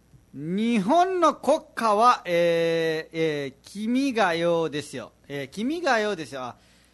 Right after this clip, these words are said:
先週、そうですね、日本の国歌の話してましたね。ネパールの国歌のように、えー、明るい、えー、記憶ではなく、えー、昔の記憶です。あー、そうなんですね。えー、君が代。えー、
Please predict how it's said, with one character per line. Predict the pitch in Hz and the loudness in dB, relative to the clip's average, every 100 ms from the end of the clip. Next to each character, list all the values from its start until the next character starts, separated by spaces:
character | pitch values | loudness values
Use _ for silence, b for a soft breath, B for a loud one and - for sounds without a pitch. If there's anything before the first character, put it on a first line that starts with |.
| b - | b -20
先 | - 226 277 | -8 -4 -4
週、 | 254 226 170 | -2 -2 -2
そ | 190 | -2
う | 185 | -2
で | |
す | 147 | -4
ね、 | 151 | -6
日 | 165 | -4
本 | 190 233 | -2 -4
の | 208 | -6
国 | 175 | -8
歌 | - | -6
の | 151 | -6
話 | 139 147 - | -6 -8 -10
し | |
て | - | -12
ま | 123 | -12
し | 113 | -12
た | 110 | -10
ね。 | 147 175 b b b 160 | -8 -8 b b b -4
ネ | 208 | -2
パ | - 330 | 6 8
ー | 339 | 8
ル | 254 | 6
の | - | 0
国 | 254 | -2
歌 | 262 - 208 | -2 -4 -4
の | 190 175 | -2 -2
よ | 170 160 | 0 0
う | |
に、 | 175 233 202 | -2 -4 -2
え | 185 180 | -2 -2
ー、 | 165 - 247 | -4 -4 -2
明 | |
る | 277 262 | 0 0
い、 | 262 247 240 - _ | -2 -4 -6 -10 _
え | 170 160 156 | -6 -4 -4
ー、 | |
記 | - 202 | -6 -4
憶 | 233 240 254 | -4 -4 -2
で | 190 | 0
は | 160 | 0
な | 123 143 | -2 -6
く、 | - 233 190 - b b b b | -4 -2 -2 -4 b b b b
え | 160 | -2
ー、 | 160 | -2
昔 | 175 - 262 302 269 226 | -4 0 2 4 2 -2
の | 233 214 | -4 -4
記 | - 185 | -4 -6
憶 | 185 | -4
で | 151 131 | -6 -8
す。 | - _ | -14 _
あ | 160 240 262 254 | -4 -2 -2 -4
ー、 | 240 | -6
そ | 302 | -4
う | |
な | 311 170 | -4 -4
ん | |
で | - | -6
す | |
ね。 | 131 165 b b b - | -8 -8 b b b -6
え | 165 160 | -4 -4
ー、 | - | -6
君 | 202 233 254 | -4 0 2
が | 185 135 | 0 -2
代。 | 127 113 _ _ - | -6 -10 _ _ -10
え | 139 143 139 135 120 | -6 -4 -4 -4 -6
ー、 | b | b